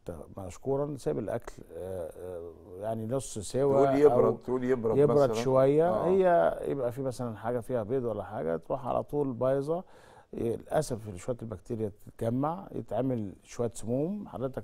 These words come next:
Speaker 1: تاخد الأكل يبقى فيه سموم، يحصل النزلة المعوية، وتبقى نزلة معوية شديدة لدرجة إنك أنت ترجيع وست-، و-، وإسهال
Speaker 2: وإسهال.
Speaker 1: مستمر
Speaker 2: آه.
Speaker 1: لدرجة الوصول للجفاف.
Speaker 2: تمام.
Speaker 1: ودي يمكن ال-، الحاجة اللي ما بقتش موجودة،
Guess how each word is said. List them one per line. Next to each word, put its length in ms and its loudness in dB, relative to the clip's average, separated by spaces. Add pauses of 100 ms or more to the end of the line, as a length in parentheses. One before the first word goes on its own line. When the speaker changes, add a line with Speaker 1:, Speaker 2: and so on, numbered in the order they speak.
Speaker 1:
تاخد 240 -6
الأكل 460 -6
يبقى 160 -10
فيه 120 -10
سموم، 420 -6 (640)
يحصل 280 -4
النزلة 320 -4
المعوية، 500 -4
وتبقى 300 -4
نزلة 240 -2
معوية 640 -4
شديدة 400 -2
لدرجة 320 -2
إنك 240 -6
أنت 220 -6
ترجيع 480 -2
وست-، 420 -6
و-، 40 -12
وإسهال 300 -4 (300)
Speaker 2:
وإسهال. 340 0
Speaker 1:
مستمر 520 0 (200)
Speaker 2:
آه. 160 -8 (280)
Speaker 1:
لدرجة 380 4
الوصول 500 0
للجفاف. 680 0 (220)
Speaker 2:
تمام. 340 -14
Speaker 1:
ودي 280 0
يمكن 460 -4
ال-، 320 -8
الحاجة 560 -6
اللي 160 0
ما 120 -2
بقتش 460 -8
موجودة، 600 -6